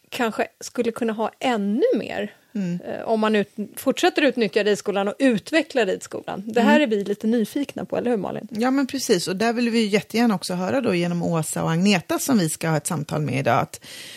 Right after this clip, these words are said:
Speaker 2: hur jobbar de i sin kommun och med sina ungdomar? Och just det där, hur, hur, på vilket sätt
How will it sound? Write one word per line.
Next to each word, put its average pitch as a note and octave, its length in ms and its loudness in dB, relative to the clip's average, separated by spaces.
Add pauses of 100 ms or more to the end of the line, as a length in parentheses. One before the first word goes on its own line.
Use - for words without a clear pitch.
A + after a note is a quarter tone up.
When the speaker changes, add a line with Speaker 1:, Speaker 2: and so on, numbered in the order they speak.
(160)
Speaker 2:
hur C4+ 180 -2
jobbar A#3+ 240 0
de G#3+ 380 2
i A#3 60 -2
sin G3 320 0
kommun A#3+ 520 0
och - 200 -6
med F#3+ 140 0
sina F#3+ 380 0
ungdomar? F#3+ 720 2
Och F#3 280 2
just F#3 260 -2
det F#3 60 -2
där, F3 140 2
hur, F#3+ 360 2 (440)
hur, A3+ 240 0
på - 240 -6
vilket A#3 420 0
sätt - 440 0